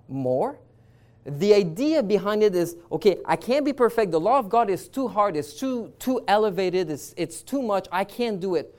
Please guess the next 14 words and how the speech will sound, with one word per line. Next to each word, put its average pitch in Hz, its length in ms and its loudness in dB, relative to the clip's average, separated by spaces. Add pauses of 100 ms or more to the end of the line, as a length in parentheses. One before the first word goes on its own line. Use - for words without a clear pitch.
(120)
So - 320 -2 (120)
let 196 240 2
me 302 120 0
lower 220 720 2
the 156 160 0
standard 196 1120 -4 (320)
to 196 100 -8
somewhere 214 380 0
where 196 100 4
I 165 80 2
can 170 180 -4
comfortably 196 1080 -6 (400)
attain 202 720 -4
it - 260 -14